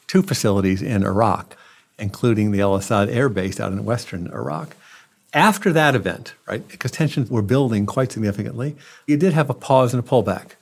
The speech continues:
after the events of January eighth, where President Trump said that no U S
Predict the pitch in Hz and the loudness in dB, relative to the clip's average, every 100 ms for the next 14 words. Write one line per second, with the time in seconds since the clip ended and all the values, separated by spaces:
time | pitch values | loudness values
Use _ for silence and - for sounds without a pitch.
0 | _ _ _ - 110 110 - 104 98 98 | _ _ _ -6 -4 -4 -2 -2 0 -2
1 | 113 107 104 101 - 95 104 101 98 101 | -2 -4 -4 -4 -10 -8 -4 -4 -2 -2
2 | 98 - 104 104 - 117 101 98 110 - | -2 -2 -4 -4 -6 -2 2 2 0 0
3 | 113 101 98 110 101 101 - - - 110 | 0 0 -2 -2 -2 -4 -14 -20 -6 -4
4 | 104 98 - 113 107 104 104 101 101 | -4 -4 0 2 4 4 4 4 2